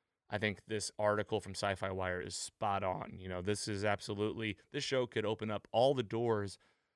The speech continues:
And I've, we said this in a recent episode too, where we walked you through the entire twenty twenty-one M C U schedule. Everything is connected, right? That's the whole, that's the whole point.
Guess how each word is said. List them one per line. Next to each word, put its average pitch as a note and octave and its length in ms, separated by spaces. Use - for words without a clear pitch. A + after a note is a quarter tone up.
And A2+ 140
I've, B2 260
we C#3+ 140
said C#3 180
this C3 180
in B2 120
a A2+ 80
recent A2+ 420
episode G#2+ 440
too, - 220
where G2 320
we A#2 100
walked A2+ 320
you A2 120
through G#2+ 500
the A#2+ 160
entire A2+ 300
twenty A#2 260
twenty-one G2+ 720
M A2 140
C G#2 140
U G2+ 100
schedule. A#2 540
Everything C3+ 560
is A#2+ 240
connected, G2 400
right? F#2 240
That's F#2+ 140
the G2+ 80
whole, A2+ 340
that's G#2+ 140
the G2+ 80
whole G2 180
point. G2+ 300